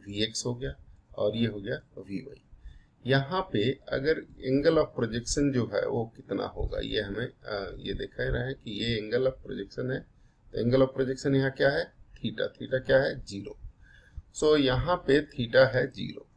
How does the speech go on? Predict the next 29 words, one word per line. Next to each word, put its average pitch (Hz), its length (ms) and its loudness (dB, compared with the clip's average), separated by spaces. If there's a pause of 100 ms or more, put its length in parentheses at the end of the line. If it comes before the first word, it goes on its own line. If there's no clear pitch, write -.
(540)
theta 123 300 4
है 123 200 0
angle 117 240 2
of 113 80 -4
projection 127 540 -4
zero, - 360 -12
क्योंकि 127 300 -4 (240)
ग्राउंड 139 400 6
के 127 80 0
साथ - 220 2
ये 131 120 -10
कितने 143 280 -6
एंगल 151 200 0
बना 147 220 4
रहा 147 140 2
है? - 140 -6 (280)
ज़ीरो। - 320 -8 (680)
वेलोसिटी 135 500 6
है 135 260 6 (140)
u, 131 160 12 (440)
initial 117 440 2
velocity, 127 480 0 (300)
velocity - 840 -4
of 123 80 -6
projection 113 480 -6
is 160 300 -4
u। - 80 -6 (720)
अब 131 160 6
यहाँ 131 400 4